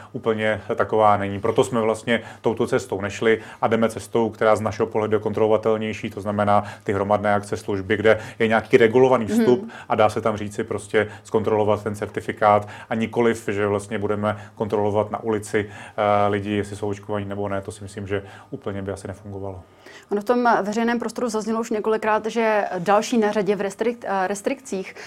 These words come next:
Speaker 2: by mohlo být právě omezování hromadných akcí, tedy i pro ty očkované. Například v sousedním Slovensku, eh, budou povolené akce jen pro padesát lidí s prodělanou nemocí nebo očkováním, případně šest lidí s testem. Eh, jste připraveni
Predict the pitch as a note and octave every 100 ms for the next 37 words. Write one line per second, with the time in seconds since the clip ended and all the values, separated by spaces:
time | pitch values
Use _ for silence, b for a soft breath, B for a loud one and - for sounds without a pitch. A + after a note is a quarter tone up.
0 | B G3+ G#3+ G#3+ A3 A3 A3 G#3+ A#3 G3+
1 | G#3 G#3 G#3 A3 G#3+ G3+ G3+ A#3+ - -
2 | - G3+ G3+ G#3 A3 - D4 B3+ B3+ -
3 | G#3 F#3+ F3+ F#3 F3+ - G#3 - G3+ G3+
4 | A3 A#3 A3 G3 G#3+ - A3+ A3+ B B
5 | B - G#3 G3+ G3 F#3+ F#3+ F3+ F3 G3+
6 | G#3 G3+ G#3+ G#3+ A3 G3+ - A3 A3 A3
7 | G#3+ F#3+ G3 A3+ A3 G3+ A#3 A#3 G#3+ A3
8 | A3 A3 A3 A3 A#3 A3 G3 G3+ - G#3+
9 | G3+ G3+ G3+ A3+ B B - A3 A3+ A#3
10 | G#3+ - A3 F#3 A#3 - G3+ - E3 D#3
11 | G#3 A#3 B B B - G3+ F#3 F#3 B3
12 | A#3+ A#3+ A3+ A#3+ B3 B3 B3+